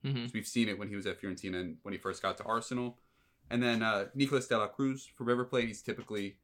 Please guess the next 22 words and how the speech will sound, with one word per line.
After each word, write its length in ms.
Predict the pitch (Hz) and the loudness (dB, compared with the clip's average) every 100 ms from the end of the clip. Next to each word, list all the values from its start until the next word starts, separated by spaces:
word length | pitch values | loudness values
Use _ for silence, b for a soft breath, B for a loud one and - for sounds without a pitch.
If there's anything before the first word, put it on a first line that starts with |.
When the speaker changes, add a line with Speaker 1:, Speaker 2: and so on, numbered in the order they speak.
| _ | _
Speaker 2:
gonna 120 | 113 98 | -4 -2
be 120 | 107 | -2
one 180 | 101 98 | -2 -2
of 60 | |
their 120 | 92 95 | -2 -2
more 180 | 98 | -2
forward, 520 | - 104 104 113 110 - _ _ _ _ _ _ 107 | -2 0 0 0 -4 -8 _ _ _ _ _ _ 0
uh, 140 | 107 | 2
midfielders, 420 | 113 127 120 107 | 2 2 2 2
like 180 | 98 - | -4 -4
the, 180 | 82 80 _ _ _ | -6 -8 _ _ _
the 140 | 95 - | -6 -2
second 440 | 104 98 107 - - | 0 0 -2 -8 -14
two 300 | - 110 107 - 98 | -8 -6 -6 -10 -8
that 120 | 104 | -8
you 60 | |
said 280 | 113 113 110 - _ | -2 -2 -2 -10 _
of 120 | 110 | -6
the 100 | 110 | -4
two 240 | 101 - 117 | -4 -2 -2
two 160 | 117 | -2
two. 260 | - 123 | 0 0